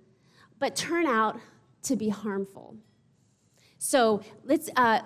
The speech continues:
nostalgia, like, so if you've, um, think of, like, your childhood, like, go back to when you were younger, when you were growing up, like, in adolescence, when you were learning,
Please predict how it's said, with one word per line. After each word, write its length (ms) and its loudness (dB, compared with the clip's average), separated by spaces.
nostalgia, 1000 0
like, 280 -4
so 200 -2
if 120 -2
you've, 220 -2
um, 420 -2
think 160 0
of, 140 -2
like, 240 -2
your 100 -4
childhood, 920 -6
like, 280 -8
go 120 2
back 360 -2
to 100 -6
when 140 0
you 100 0
were 80 0
younger, 640 -4
when 140 2
you 80 4
were 120 2
growing 400 2
up, 200 -2
like, 200 -6
in 120 -6
adolescence, 1000 -4
when 240 -8
you 160 -4
were 160 0
learning, 720 0